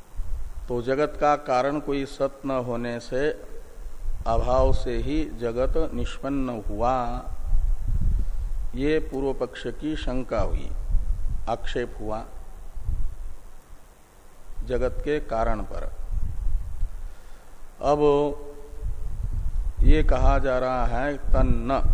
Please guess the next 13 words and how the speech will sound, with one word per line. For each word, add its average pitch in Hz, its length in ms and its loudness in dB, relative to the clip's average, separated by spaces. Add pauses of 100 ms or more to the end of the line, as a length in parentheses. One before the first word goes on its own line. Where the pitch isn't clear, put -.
(1600)
ये 143 300 10
सिद्धांति 131 640 -2
की 127 160 -8
ओर 117 200 0
से 110 160 0
कहा - 260 10
जा - 180 4
रहा - 140 6
है। - 180 0 (640)
तन्न 143 320 2 (440)
यानी 127 280 0 (280)
असत 135 340 4
से 139 600 0